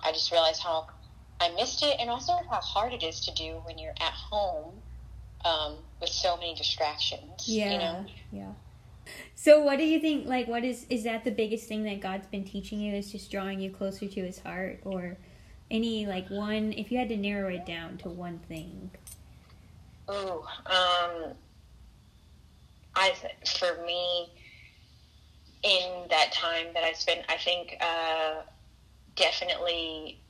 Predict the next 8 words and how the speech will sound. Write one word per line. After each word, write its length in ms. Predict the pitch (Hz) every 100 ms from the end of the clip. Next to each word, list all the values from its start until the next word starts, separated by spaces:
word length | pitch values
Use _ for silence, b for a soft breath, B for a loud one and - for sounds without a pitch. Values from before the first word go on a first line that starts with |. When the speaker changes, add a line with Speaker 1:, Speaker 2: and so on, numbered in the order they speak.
| -
Speaker 1:
surrender 1160 | - - - 175 160 165 160 185 196 196 196 - - -
is 340 | 175 170 165 170
my, 460 | 160 160 165 165 165
it's 320 | - 170 -
drawing, 340 | 208 175 175 190 196 B B B - -
finding 240 | 190 214
that 160 | 214 -
joy, 360 | 180 170 170